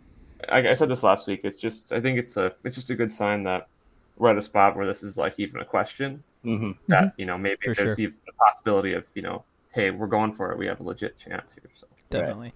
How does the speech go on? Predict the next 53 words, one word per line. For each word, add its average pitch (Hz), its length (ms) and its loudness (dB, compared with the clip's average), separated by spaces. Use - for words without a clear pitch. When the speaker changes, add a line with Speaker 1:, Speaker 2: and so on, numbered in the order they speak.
Speaker 2:
Right. 135 100 -4
And, - 20 -2
and 139 240 6
I 127 60 8
will 120 180 8
say, 107 220 6
I 104 40 8
say 110 200 4
this 98 140 2
all 101 140 10
the 90 120 4
time, 98 240 6
I 101 120 8
trust 101 360 6
whatever 117 440 10
Bill 104 220 8
Guerin 104 240 6
does 98 300 8
and 98 280 2
what 95 160 4
decision 101 340 -2
he 90 60 0
makes, 95 240 0
because 90 440 -4
like 90 240 -4
you 104 120 0
said, 87 300 0
Zeke, 92 260 -2
it 113 60 -10
seems 113 300 2
like 101 260 6
every 101 220 2
move 98 220 2
he 101 100 0
makes 95 460 0
i-, 73 40 -2
is 87 380 -2
a 95 60 -2
good 90 180 0
move, 87 400 0
and, 90 320 -4
and 87 220 -6
Speaker 1:
Hmm. 98 180 -8
Speaker 2:
I, 131 280 8
I 135 40 10
just 120 160 4
feel 127 160 8
he, 120 220 6
he'll, 117 300 8
he'll 131 160 8
know 113 200 10
what's 101 200 6
best. - 440 2